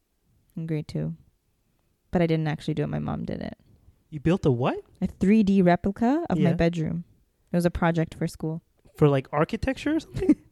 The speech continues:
Speaker 1: It was art. <laughs> It was
Speaker 2: Yeah,
Speaker 1: pretty
Speaker 2: honestly,
Speaker 1: sick.
Speaker 2: these teachers were just making up whatever they could
Speaker 1: No,
Speaker 2: for
Speaker 1: it, it was pretty
Speaker 2: projects.
Speaker 1: sick, though. You, you wanna know? I built a, I mean, I obviously at the time, I didn't,
Speaker 2: Mm-hmm.
Speaker 1: I was in grade two, but I built a replica of my mom's room.
Speaker 2: Yeah.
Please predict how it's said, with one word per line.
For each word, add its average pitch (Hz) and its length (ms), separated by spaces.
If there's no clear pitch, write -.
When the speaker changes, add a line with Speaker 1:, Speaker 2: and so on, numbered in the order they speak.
Speaker 1:
It 190 60
was 196 120
art. 185 360
<laughs> 269 60
It 214 80
was 151 80
Speaker 2:
Yeah, 147 60
Speaker 1:
pretty 170 140
Speaker 2:
honestly, 208 200
Speaker 1:
sick. 220 120
Speaker 2:
these 208 160
teachers 233 320
were 185 80
just 160 200
making 139 340
up 127 160
whatever 127 240
they 123 140
could 180 80
Speaker 1:
No, 160 240
Speaker 2:
for 151 60
Speaker 1:
it, 117 40
it 180 40
was 185 80
pretty 202 120
Speaker 2:
projects. 202 200
Speaker 1:
sick, 175 180
though. 151 140
You, 147 180
you 160 180
wanna 165 140
know? 180 120
I 175 180
built 165 360
a, 160 340
I 160 100
mean, 156 120
I 156 200
obviously 175 320
at 170 100
the 170 60
time, 160 220
I 156 80
didn't, 160 200
Speaker 2:
Mm-hmm. 143 80
Speaker 1:
I 156 80
was 160 120
in 165 80
grade 160 220
two, 156 220
but 151 240
I 156 240
built 170 220
a 170 40
replica 160 340
of 170 60
my 156 120
mom's 156 340
room. 269 180
Speaker 2:
Yeah. 135 320